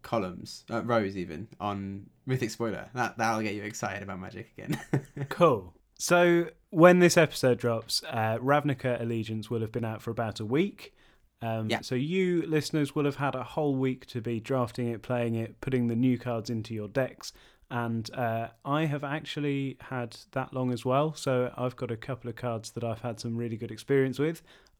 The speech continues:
Speaker 2: I got to
Speaker 1: So
Speaker 2: go to a pre-release, and it was a lot of fun.
Speaker 1: Yeah.
Speaker 2: Honestly, I didn't expect it to be as much fun as it was.
Speaker 1: Good. Compared to Ra-, Ravnica?
Speaker 2: Yeah, Guilds of
Speaker 1: Guilds of
Speaker 2: Ravnica
Speaker 1: Ravnica.
Speaker 2: was probably my favourite limited format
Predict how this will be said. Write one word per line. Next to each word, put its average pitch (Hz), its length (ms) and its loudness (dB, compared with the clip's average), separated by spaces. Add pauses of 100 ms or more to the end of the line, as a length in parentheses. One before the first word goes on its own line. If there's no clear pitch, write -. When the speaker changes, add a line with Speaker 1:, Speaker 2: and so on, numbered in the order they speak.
(140)
Speaker 2:
I 156 140 4
got 165 180 4
to - 40 -4
Speaker 1:
So - 60 -2
Speaker 2:
go 151 100 8
to 143 140 2
a 131 40 2
pre-release, 139 680 2
and 127 160 0
it 131 100 -2
was 127 280 -4 (220)
a 131 100 0
lot 131 280 2
of 117 80 -6
fun. 110 280 -6
Speaker 1:
Yeah. 123 60 -4 (500)
Speaker 2:
Honestly, 135 580 2 (160)
I 131 280 -2 (120)
didn't 143 260 2
expect 131 380 -4
it 120 100 -10
to 120 60 -14
be 120 120 -4
as 113 100 -6
much 120 200 -6
fun 120 200 -2
as 107 100 -6
it 113 80 -8
was. 101 420 -6 (680)
Speaker 1:
Good. 98 240 -8 (440)
Compared 143 360 0
to 139 600 0
Ra-, - 140 -8 (140)
Ravnica? 151 600 -2 (200)
Speaker 2:
Yeah, 131 180 6
Guilds 160 300 4
of 147 100 6
Speaker 1:
Guilds 160 80 6
of 139 40 2 (140)
Speaker 2:
Ravnica - 20 -4 (140)
Speaker 1:
Ravnica. 147 160 -2 (300)
Speaker 2:
was 131 340 2
probably 120 880 -2
my 123 240 0
favourite 117 540 -2
limited 113 500 -4
format 107 440 -6